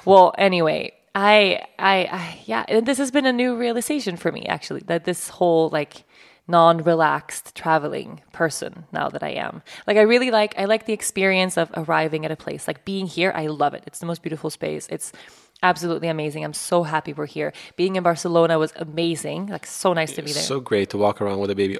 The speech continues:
Speaker 2: all over the
Speaker 1: Super
Speaker 2: town.
Speaker 1: fun. No, but that,
Speaker 2: Yeah.
Speaker 1: I mean, that was really, really
Speaker 2: Yeah.
Speaker 1: great.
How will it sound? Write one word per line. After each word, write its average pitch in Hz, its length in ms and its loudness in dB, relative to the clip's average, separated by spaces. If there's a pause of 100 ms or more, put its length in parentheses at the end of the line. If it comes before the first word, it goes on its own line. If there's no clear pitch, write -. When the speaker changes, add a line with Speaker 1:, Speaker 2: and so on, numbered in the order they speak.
Speaker 2:
all 104 180 0
over 95 240 -2
the 92 80 -6
Speaker 1:
Super 214 240 0
Speaker 2:
town. - 100 -4
Speaker 1:
fun. 151 280 -4 (440)
No, 269 120 4
but 190 140 2
that, 196 100 6
Speaker 2:
Yeah. 180 60 -2
Speaker 1:
I - 20 0
mean, 180 100 -4
that 180 100 2
was 175 160 -2
really, 175 200 -4
really 147 320 -10
Speaker 2:
Yeah. 104 160 -12
Speaker 1:
great. 165 320 -2